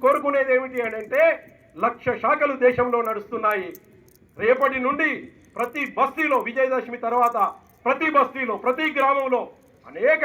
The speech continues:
రకాలైనటువంటి ఐదు మందితో శాఖలు, ఆరు మందితో శాఖలు. శాఖలు వీలు కాదండి, రైతులు అందరూ సాయంత్రం పూట స్వామి శాఖ పెట్టండి, వీలు కాదండి, సాప్తాహిక వారానికోసారి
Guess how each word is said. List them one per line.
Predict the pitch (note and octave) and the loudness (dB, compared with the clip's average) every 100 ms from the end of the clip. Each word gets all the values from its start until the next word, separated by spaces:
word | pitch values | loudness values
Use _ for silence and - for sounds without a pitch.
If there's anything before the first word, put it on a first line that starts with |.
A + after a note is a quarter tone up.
| C4+ | 0
రకాలైనటువంటి | C4+ C4 B3 A#3 G#3 G#3 | 0 0 0 -2 -6 -8
ఐదు | C4+ B3+ | -4 -4
మందితో | B3 A#3 G3 | -4 -8 -8
శాఖలు, | F#3+ F#3+ D#3+ E3 | -10 -10 -6 0
ఆరు | C4 B3+ | 2 0
మందితో | B3 A#3+ G#3 | -4 -8 -8
శాఖలు. | F#3+ F3+ - - - - _ F#3+ | -10 -10 -18 -20 -20 -20 _ -2
శాఖలు | G#3+ B3+ C4 | 0 0 -2
వీలు | C4 C4+ | -2 -2
కాదండి, | C4 C4+ C4 A#3 A#3+ | 0 -2 -4 -2 -2
రైతులు | C4+ C#4 C4 | -2 -4 -4
అందరూ | B3 C#4 C4 - - _ _ _ - | -2 -2 -4 -6 -16 _ _ _ -4
సాయంత్రం | G3+ B3 B3 A#3+ B3 | -2 0 0 -4 -2
పూట | A#3+ F#3+ - _ - | -2 -2 -4 _ 0
స్వామి | B3 D4 C4+ | 2 2 0
శాఖ | C#4 C4+ | 0 2
పెట్టండి, | B3 B3+ A3 - - _ - _ E3+ | 2 0 -6 -12 -20 _ -20 _ -2
వీలు | B3 D4 D4 | 0 2 2
కాదండి, | D4+ D4 D4+ C#4+ G#3 - - _ _ | 2 2 0 -2 -4 -12 -20 _ _
సాప్తాహిక | G#3+ C4 D4+ D4+ D4 A#3 | 0 2 4 2 2 0
వారానికోసారి | B3+ D4 C#4+ C#4 C4 C4+ | 2 2 0 -2 0 0